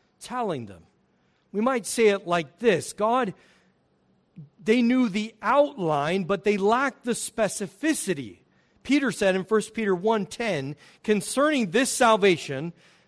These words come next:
the prophets who prophesied about the grace that was to be yours searched and inquired carefully, uh, what person or time the Spirit of Christ in them was indicating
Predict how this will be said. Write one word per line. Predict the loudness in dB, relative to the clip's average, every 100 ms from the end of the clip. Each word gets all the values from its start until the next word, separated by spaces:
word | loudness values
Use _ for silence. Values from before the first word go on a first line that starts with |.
| _
the | -6
prophets | -6 -2 0 2 -2 -6 -4
who | -4
prophesied | -6 -2 2 2 -2 -4 0 0
about | 2 0 0
the | -6
grace | -2 2 2 2 -2
that | -2
was | -2 -2
to | -6
be | -6
yours | 2 6 8 6 4 -6 -16 _ _
searched | -16 -8 -2 0 -2 -6
and | -4 -4
inquired | -6 -2 2 2 2 0
carefully, | -2 -2 -2 -4 -2 -2 -2 -8 _ _ _ _ _ _ _
uh, | -12 -12 _ _ _ _ -16
what | 2 4 4 -4
person | -4 -2 -2 -2 -2 -4 -2
or | -2
time | -2 -4 0 2 0 0
the | -4
Spirit | -6 -6 0
of | 0 0
Christ | -4 -2 -2 -4 -4
in | -2 0
them | 0 -2
was | -6 -4
indicating | -4 -2 -2 -4 -4 -4